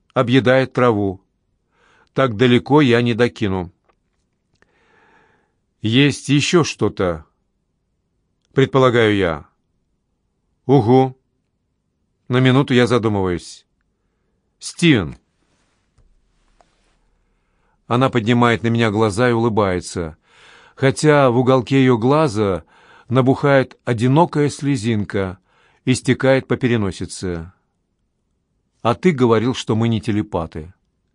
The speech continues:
Она встаёт, тем самым прекращая разговор, и направляется к входной двери. «У тебя есть что поесть? Я умираю от голода». Я поднимаюсь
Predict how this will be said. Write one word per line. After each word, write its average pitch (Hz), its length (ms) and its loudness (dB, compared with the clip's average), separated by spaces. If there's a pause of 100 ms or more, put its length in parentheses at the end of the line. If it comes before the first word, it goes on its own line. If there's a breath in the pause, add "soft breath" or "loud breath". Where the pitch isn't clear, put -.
(760 loud breath)
Она 156 240 4
встаёт, 147 480 4
тем 127 160 2
самым 135 320 0
прекращая 117 580 0
разговор, 117 600 0 (680 soft breath)
и 135 100 2
направляется 127 680 2
к - 80 -10
входной 117 400 -2
двери. 95 540 -4 (1500)
«У 123 80 -2
тебя 147 240 2
есть 175 240 2
что 143 160 0
поесть? 113 580 -2 (160)
Я 135 120 4
умираю 135 360 2
от 117 80 -4
голода». 95 460 -2 (1900 soft breath)
Я 165 260 4
поднимаюсь 147 840 4